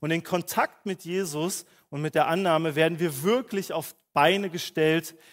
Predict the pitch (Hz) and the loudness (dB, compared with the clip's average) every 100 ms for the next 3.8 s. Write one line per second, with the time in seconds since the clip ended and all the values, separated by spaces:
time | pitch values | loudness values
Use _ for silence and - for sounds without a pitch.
0 | _ - 156 143 139 - 208 202 - 170 | _ -10 -6 -6 -4 0 0 -2 -6 -8
1 | - 180 - 170 - 156 147 127 180 180 | 0 0 0 -8 -4 -2 0 2 2 0
2 | 160 151 139 143 156 151 - 139 139 147 | -6 -4 -2 0 -2 -2 -6 -10 -10 -12
3 | 135 139 127 127 143 - 143 147 | -10 -10 -6 -4 -6 -6 -8 -8